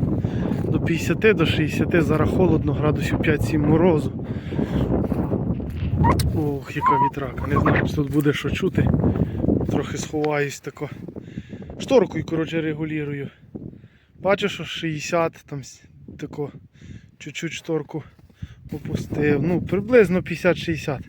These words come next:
температуру просто так. Що я кажу за цю обкатку так? Бо я, бо я що? <clears throat> Я працював механіком і,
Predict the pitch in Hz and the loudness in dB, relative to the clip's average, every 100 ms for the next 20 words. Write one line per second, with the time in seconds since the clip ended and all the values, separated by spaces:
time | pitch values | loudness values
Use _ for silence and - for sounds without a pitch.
0 | - - - - - - 143 165 160 - | -18 -20 -20 -20 -14 -10 -2 2 2 0
1 | 151 135 123 135 - - 143 - 101 - | -4 -4 -6 -6 -6 -6 -8 -8 -8 -8
2 | - - - - - - - - 202 220 | -10 -10 -6 -6 -4 -8 -6 2 6 8
3 | 202 220 208 240 190 190 185 170 - 160 | 8 6 8 6 6 4 2 -2 2 2
4 | - 151 - 156 139 147 160 185 196 196 | 0 -8 -4 -4 -2 0 4 6 6 6
5 | 175 175 190 202 - 208 214 220 - - | 4 4 6 4 2 4 4 2 -4 4
6 | 214 220 190 143 - _ _ _ _ _ | 8 8 8 4 -6 _ _ _ _ _
7 | _ _ _ _ - - - - - _ | _ _ _ _ -18 -18 -18 -20 -20 _
8 | _ _ _ - 160 165 185 - 180 175 | _ _ _ -6 -4 0 -2 0 0 2
9 | 165 156 202 208 196 - 135 - 165 160 | 2 0 2 2 0 -2 -6 -4 -2 2
10 | 160 | 2